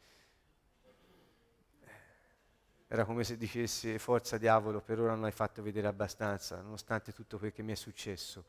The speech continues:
io amo ancora Dio, la mia fede è ferma in Lui." Questo dovrebbe essere il nostro atteggiamento, di fede e fiducia piena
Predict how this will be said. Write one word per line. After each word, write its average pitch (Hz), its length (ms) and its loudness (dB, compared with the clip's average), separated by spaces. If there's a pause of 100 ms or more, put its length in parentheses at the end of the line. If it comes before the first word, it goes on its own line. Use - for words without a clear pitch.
(240)
io 107 240 -4
amo 101 200 -2
ancora 101 340 -2
Dio, 92 260 -8
la 92 80 -8
mia 98 160 -10
fede 95 240 -10
è 92 40 -10
ferma 95 360 -12
in 95 100 -10
Lui." 95 220 -18 (1160)
Questo 202 280 -2
dovrebbe 151 340 4
essere 143 300 4
il 131 60 0
nostro 131 280 2
atteggiamento, 107 720 -6 (1000)
di 110 120 -12
fede 123 280 2
e 117 40 6
fiducia 117 440 -8
piena 101 480 2